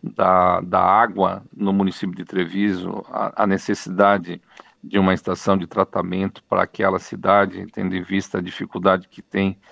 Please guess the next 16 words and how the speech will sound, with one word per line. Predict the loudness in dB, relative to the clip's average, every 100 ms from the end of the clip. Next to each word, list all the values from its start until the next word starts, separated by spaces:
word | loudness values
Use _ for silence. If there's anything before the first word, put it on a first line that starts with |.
| -20 -20 _
quando | 4 4 4 0 -2
chove | -6 2 4 6 4 -4 -2
e |
a | -2
falta | -2 -2 -4 -6
de | -2 2
água. | 2 0 -6 _ _ -20 -20 -20 -6
Tratamos | -4 0 -2 0
também | -2 0 2 2
da | 0 -2
questão | -6 -4 -2 2
da | 0
C | 0 -6
P | -2 -2
do | -2
carvão, | -4 -6 -2 2 2